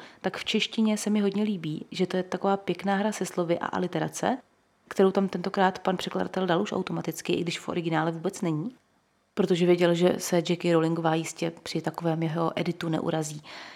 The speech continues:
V angličtině je to tedy slovní hříčka, protože žvíkačky se obvykle označují jako chewing gum, neboli žvíkací guma, a J K Rowling použila blowing gum, neboli vyfukovací guma.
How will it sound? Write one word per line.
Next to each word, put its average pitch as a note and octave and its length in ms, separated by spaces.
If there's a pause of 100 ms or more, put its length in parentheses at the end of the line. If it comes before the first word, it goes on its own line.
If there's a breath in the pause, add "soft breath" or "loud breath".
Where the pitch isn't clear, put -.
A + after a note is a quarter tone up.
V - 100
angličtině G#3 600
je E3 60
to F3+ 100
tedy F3+ 180
slovní F#3+ 300
hříčka, E3+ 400
protože F3 480
žvíkačky E3 600
se - 160
obvykle E3 460
označují E3+ 600
jako E3+ 320 (200)
chewing F3 480
gum, F3+ 400
neboli E3 260
žvíkací D#3 520
guma, E3+ 300 (460 loud breath)
a - 120
J G3 80
K G3 180
Rowling F3 400
použila E3+ 560
blowing E3 720
gum, E3 380
neboli D#3+ 260
vyfukovací D#3+ 680
guma. - 280